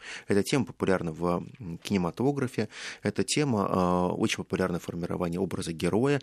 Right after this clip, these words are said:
И во многом, а, когда нужно создать нечто,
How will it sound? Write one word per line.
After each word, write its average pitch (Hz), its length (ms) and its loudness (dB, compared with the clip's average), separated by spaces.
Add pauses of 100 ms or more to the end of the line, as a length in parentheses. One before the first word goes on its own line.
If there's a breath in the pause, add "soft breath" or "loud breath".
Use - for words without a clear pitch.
(340 loud breath)
И 110 80 2
во 104 120 2
многом, 117 600 0
а, 92 220 0
когда 92 340 -6
нужно 113 280 -2
создать 101 480 -2
нечто, - 540 -2